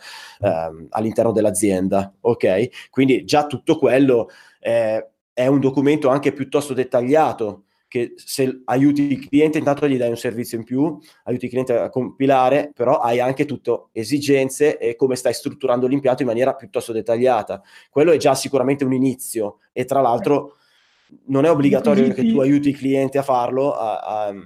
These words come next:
Speaker 1: però se lo fai, insomma, il cliente sarà più preciso, sarà più contento,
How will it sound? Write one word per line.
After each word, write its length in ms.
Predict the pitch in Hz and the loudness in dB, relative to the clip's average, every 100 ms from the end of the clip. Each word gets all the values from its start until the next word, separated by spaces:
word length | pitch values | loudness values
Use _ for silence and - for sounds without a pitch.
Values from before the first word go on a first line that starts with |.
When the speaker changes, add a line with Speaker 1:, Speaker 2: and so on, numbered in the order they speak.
| 69 | -18
Speaker 1:
però 1040 | - 135 135 117 143 135 117 107 104 101 92 | -6 -2 0 2 2 2 2 0 0 -2 -4
se 140 | - | -2
lo 80 | 131 | -2
fai, 500 | 139 107 117 135 - _ | 0 0 0 0 -2 _
insomma, 420 | - 110 95 - _ | -12 -8 -8 -10 _
il 80 | 92 | -10
cliente 240 | 120 131 | -6 -4
sarà 160 | 131 120 | -2 -2
più 100 | 120 | -2
preciso, 480 | - 135 131 123 131 | -4 -4 -2 -2 -2
sarà 220 | 120 120 | -2 -2
più 140 | 143 | 0
contento, 720 | 143 143 147 143 143 156 165 | 2 2 2 0 2 2 0